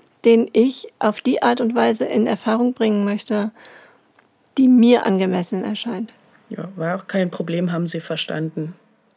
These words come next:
Speaker 1: Ja, glaube ich auch. Aber trotzdem finde ich's von Ihnen ja auch sehr selbstbewusst zu sagen, „Nee, da sorge ich jetzt erstmal gut für mich und da gucke ich und hole mir die Häppchen in Anführungsstrichen so ab, wie ich sie brauche.“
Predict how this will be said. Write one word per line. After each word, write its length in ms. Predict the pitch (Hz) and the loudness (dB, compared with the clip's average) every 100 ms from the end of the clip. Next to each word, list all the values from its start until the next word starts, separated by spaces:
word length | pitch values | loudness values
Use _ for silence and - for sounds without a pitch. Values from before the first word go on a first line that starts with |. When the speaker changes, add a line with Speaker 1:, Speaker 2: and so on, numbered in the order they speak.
| _ - | _ 2
Speaker 1:
Ja, 160 | 226 - _ _ _ _ _ _ | 2 2 _ _ _ _ _ _
glaube 280 | 214 202 202 | 0 2 0
ich 120 | - | 2
auch. 360 | 214 254 277 - _ - | 2 2 0 -8 _ 0
Aber 200 | 208 190 | 2 2
trotzdem 560 | 202 208 - 233 226 | 0 0 2 2 2
finde 260 | - 214 214 | -2 2 2
ich's 140 | 220 | 0
von 160 | - 208 | -4 -2
Ihnen 220 | 214 214 | 0 2
ja 180 | 208 208 | 0 -4
auch 60 | |
sehr 160 | - 196 | -2 -2
selbstbewusst 640 | 190 180 - 202 196 226 - | 0 -4 -8 -6 -6 -8 -10
zu 100 | 226 | -6
sagen, 300 | 190 185 208 - - _ | -4 -6 -10 -16 -20 _
„Nee, 120 | 220 | 4
da 140 | 202 202 | 4 2
sorge 260 | 202 202 | 2 0
ich 80 | 226 | -2
jetzt 160 | 190 - | -6 -6
erstmal 300 | 185 - 190 | -6 -4 -2
gut 180 | 190 - | -4 -2
für 120 | 208 | -2
mich 240 | 202 220 | -2 -2
und 120 | 247 | -4
da 60 | 196 | -4
gucke 260 | 190 214 208 | -6 -4 -2
ich 180 | 196 - - - - - | -2 -12 -20 -20 -20 -8
und 160 | 220 | -2
hole 100 | 214 220 | 2 4
mir 120 | 208 | 4
die 80 | 202 | 2
Häppchen 380 | 202 202 240 185 | -2 0 -2 0
in 140 | 151 | 0
Anführungsstrichen 640 | 196 - 202 180 202 185 185 | -4 -2 -4 -2 -6 -4 -4
so 100 | 170 | -4
ab, 140 | 175 | -6
wie 80 | 190 | -8
ich 200 | 202 - | -8 -8
sie 120 | - | -10
brauche.“ 480 | 233 196 214 - | -8 -8 -10 -10